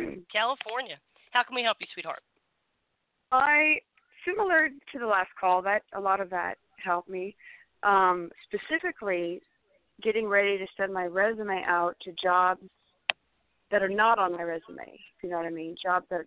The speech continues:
Speaker 2: don't really match my experience, but I have the
Speaker 1: Mm-hmm.
Speaker 2: skills. So I just have a big fear block about, oh, they'll, I won't get a chance, or they won't even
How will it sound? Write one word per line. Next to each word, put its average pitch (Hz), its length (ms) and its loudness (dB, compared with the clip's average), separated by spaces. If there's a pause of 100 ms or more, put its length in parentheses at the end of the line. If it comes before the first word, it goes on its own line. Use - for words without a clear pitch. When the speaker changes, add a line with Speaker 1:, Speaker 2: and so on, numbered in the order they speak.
Speaker 2:
don't 175 340 0
really 180 240 4
match 185 360 0 (160)
my 220 120 0
experience, 240 600 -2 (180)
but 175 280 0 (320)
I 185 180 2
have 180 160 0
the 170 60 -6
Speaker 1:
Mm-hmm. 175 240 -2
Speaker 2:
skills. 202 380 0 (1120)
So 262 200 6
I 240 120 4
just 233 200 -12
have 247 140 -2
a 214 60 -8
big 190 180 -6 (200)
fear 196 220 -2
block 175 360 -4 (120)
about, 165 380 -6 (420)
oh, 180 480 4
they'll, 170 400 2
I 165 80 2
won't 196 240 0
get 196 100 0
a 170 40 -4 (100)
chance, 175 300 -6 (100)
or 170 100 -4
they 175 120 0
won't 190 160 2 (480)
even 175 440 0